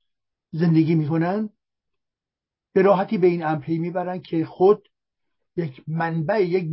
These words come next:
بنیاد برای زندگی کردن هستن. زندگی کردن یعنی لذت، یعنی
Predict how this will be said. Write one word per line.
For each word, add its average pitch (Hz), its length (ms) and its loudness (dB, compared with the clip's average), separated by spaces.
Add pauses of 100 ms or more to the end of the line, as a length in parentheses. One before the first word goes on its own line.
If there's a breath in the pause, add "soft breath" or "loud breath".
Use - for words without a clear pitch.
بنیاد 196 580 0 (720)
برای 165 400 -2
زندگی 147 420 -8
کردن 151 360 -8
هستن. 214 420 -12 (1120)
زندگی 160 420 2
کردن 147 480 -2
یعنی 160 520 2 (800)
لذت، 151 480 -2 (300)
یعنی 175 560 -4